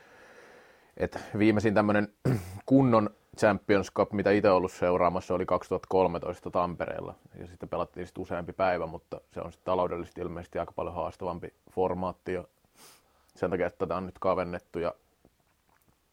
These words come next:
ne, jotka oli Seinäjoella, itse en, itse en ollut siellä, niin ovat kehuneet, että oli hieno turnaus siellä, mutta sitten monessa muussa paikassa, niin kyllähän nämä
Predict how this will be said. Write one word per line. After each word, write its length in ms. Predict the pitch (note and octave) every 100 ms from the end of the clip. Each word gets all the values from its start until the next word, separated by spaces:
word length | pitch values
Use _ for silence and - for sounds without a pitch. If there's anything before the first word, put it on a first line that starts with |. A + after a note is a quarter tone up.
| -
ne, 80 | G2
jotka 200 | F2+ G#2
oli 100 | G2+
Seinäjoella, 480 | A2+ G#2+ G2+ G2 G2+
itse 240 | F#2 F#2+
en, 100 | F2+ _
itse 240 | F#2+ - F2+
en 80 | G2
ollut 240 | G2 F2+
siellä, 240 | E2+ E2
niin 100 | E2
ovat 200 | E2+ E2+
kehuneet, 380 | - F2+ E2 D#2+
että 200 | D#2+ -
oli 100 | D#2+
hieno 200 | F2 E2
turnaus 460 | E2+ E2 D#2 D#2+ _
siellä, 320 | - G#2 F2+ E2+
mutta 300 | E2+ - E2+ _ _ _ - _ _
sitten 220 | F#2+ - E2
monessa 280 | E2+ -
muussa 240 | F#2+ F#2+ -
paikassa, 320 | F2+ F2 E2+
niin 100 | D#2+
kyllähän 260 | D#2+ D2+ D#2+
nämä 160 | D#2+